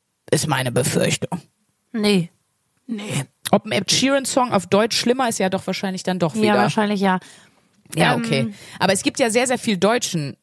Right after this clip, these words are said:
Speaker 1: Rap, ne?
Speaker 2: Ja.
Speaker 1: Also wir haben ja hier unsere, die ich jetzt mal hier in Deutschland Gangster-Rap zuordnen würde. Gibt ja tausend Unterkategorien von Rap, aber das sind so Bushido, Flair, Haftbefehl,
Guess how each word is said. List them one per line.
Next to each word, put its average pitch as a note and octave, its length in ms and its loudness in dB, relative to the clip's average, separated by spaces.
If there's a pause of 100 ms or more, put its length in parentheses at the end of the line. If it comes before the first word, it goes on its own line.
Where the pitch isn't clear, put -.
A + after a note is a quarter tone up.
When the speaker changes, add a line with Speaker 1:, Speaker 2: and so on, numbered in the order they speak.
(320)
Speaker 1:
Rap, C#3+ 380 0
ne? D#3 200 2 (100)
Speaker 2:
Ja. G3+ 260 0 (120)
Speaker 1:
Also F3+ 160 0
wir G3 140 2
haben A3 140 2
ja G#3+ 60 2
hier G#3+ 160 4
unsere, C4 580 2 (260)
die F#3 60 -2
ich E3+ 80 -2
jetzt F3 160 -2
mal E3 120 2
hier F3+ 200 2
in F3 100 -2
Deutschland F3+ 480 0
Gangster-Rap G#3 640 0
zuordnen G#3+ 540 -2
würde. A3 260 2
Gibt - 180 -6
ja E3 80 -4
tausend F3 320 0
Unterkategorien C#3 640 -2
von C3+ 180 -2
Rap, D3 160 0
aber D3+ 140 2
das D#3 140 0
sind F#3+ 160 0
so F3+ 180 4 (400)
Bushido, F#3+ 580 2
Flair, F#3+ 500 2
Haftbefehl, E3 800 0